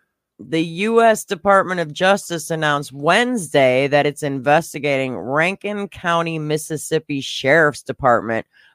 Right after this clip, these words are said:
for possible civil rights violations months after Insider sued the same department to obtain records related to a string of deaths.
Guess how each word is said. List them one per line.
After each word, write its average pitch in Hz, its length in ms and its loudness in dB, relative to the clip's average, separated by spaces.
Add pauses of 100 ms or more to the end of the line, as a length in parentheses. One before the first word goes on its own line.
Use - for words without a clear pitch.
for 151 100 2
possible 151 720 0
civil 190 600 -4
rights 143 380 0
violations 117 1080 0 (460)
months 175 480 -2
after 165 720 2 (580)
Insider 160 840 0
sued 175 880 0 (1400)
the 156 120 -2
same 240 340 0
department 147 640 2
to 175 180 0
obtain 165 420 -2
records 143 600 0
related 139 520 0
to 147 160 -4
a 131 60 -2
string 131 420 -4
of 113 220 -4
deaths. 123 680 -4